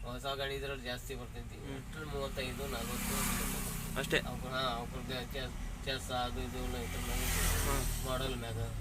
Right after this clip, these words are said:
Speaker 1: ಅದ್ರ ಮ್ಯಾಗ ಇರ್ತೈತಿ.
Speaker 2: ಹ್ಮ್.
Speaker 1: ಈಗ ನಮ್ಗೆ ನಲ್ವತ್ತು ಸಾವಿರ ಬರ್ತೈತಿ ಎರಡು ಗಾಡಿ.
Speaker 2: ಹ್ಮ್.
Speaker 1: ಅದಕ್ಕೆ ನಲ್ವತ್ತು, ಇದಕ್ಕೆ ನಲ್ವತ್ತು.
Speaker 2: ಹ್ಮ್. ಟ್ಯಾಕ್ಸ್ ಎಷ್ಟು ಬರುತ್ತೆ?
Speaker 1: ಟ್ಯಾಕ್ಸ್ ಮೂವತ್ತಾರು ಬ-, ಚಿಲ್ಲರೆ. ಟ್ಯಾಕ್ಸ್, ಇನ್ಶೂರೆನ್ಸ್, ಪಾಸಿಂಗ್,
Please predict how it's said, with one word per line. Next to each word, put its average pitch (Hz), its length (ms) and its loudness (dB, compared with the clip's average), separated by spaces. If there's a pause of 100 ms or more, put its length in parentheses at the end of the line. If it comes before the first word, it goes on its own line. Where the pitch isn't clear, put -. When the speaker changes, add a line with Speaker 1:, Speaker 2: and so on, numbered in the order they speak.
(120)
Speaker 1:
ಅದ್ರ - 160 -2
ಮ್ಯಾಗ - 220 -2
ಇರ್ತೈತಿ. - 580 -2
Speaker 2:
ಹ್ಮ್. 127 140 -4
Speaker 1:
ಈಗ - 160 -2
ನಮ್ಗೆ 131 180 -2
ನಲ್ವತ್ತು 127 320 -2
ಸಾವಿರ 135 200 -2
ಬರ್ತೈತಿ - 300 -2
ಎರಡು - 200 -2
ಗಾಡಿ. - 140 -2
Speaker 2:
ಹ್ಮ್. - 500 0
Speaker 1:
ಅದಕ್ಕೆ - 260 4
ನಲ್ವತ್ತು, - 380 2
ಇದಕ್ಕೆ - 200 -2
ನಲ್ವತ್ತು. - 640 -4
Speaker 2:
ಹ್ಮ್. 120 220 -2
ಟ್ಯಾಕ್ಸ್ 190 240 8
ಎಷ್ಟು 127 180 0
ಬರುತ್ತೆ? 120 280 -2 (500)
Speaker 1:
ಟ್ಯಾಕ್ಸ್ 147 340 2 (720)
ಮೂವತ್ತಾರು 147 460 6
ಬ-, - 320 6
ಚಿಲ್ಲರೆ. - 560 6 (360)
ಟ್ಯಾಕ್ಸ್, 135 380 0 (160)
ಇನ್ಶೂರೆನ್ಸ್, 123 720 -4 (560)
ಪಾಸಿಂಗ್, 127 480 -2